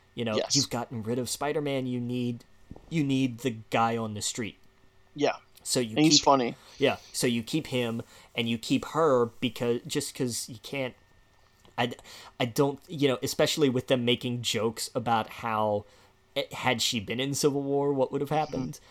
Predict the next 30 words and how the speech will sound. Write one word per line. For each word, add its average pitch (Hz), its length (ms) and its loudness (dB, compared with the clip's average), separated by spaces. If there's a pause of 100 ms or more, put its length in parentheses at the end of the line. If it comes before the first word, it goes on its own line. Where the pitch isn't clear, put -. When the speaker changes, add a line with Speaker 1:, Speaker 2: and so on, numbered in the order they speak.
(220)
Speaker 1:
Um, 113 420 4
I 120 120 2
think 131 360 -2
you 123 80 -2
Speaker 2:
Right. - 80 -8
Speaker 1:
can't 127 280 -2
then 117 320 -2
get 120 220 -4
rid 117 140 0
of 104 120 -6
her 110 140 -4
for 107 160 -10
the 104 120 -10
next 98 280 -12
Avengers - 380 -16
movie. - 240 -18 (100)
Like, 110 280 -6
I 110 100 -4
think 107 240 -8
she - 140 -2
Speaker 2:
Right. - 100 -2
Speaker 1:
has - 240 -6
to - 120 -12
stay, - 380 -10 (340)
uh, 117 120 -2
which 139 240 0
is - 80 -4
fine - 220 -6
by 247 120 -4
me. 240 300 -4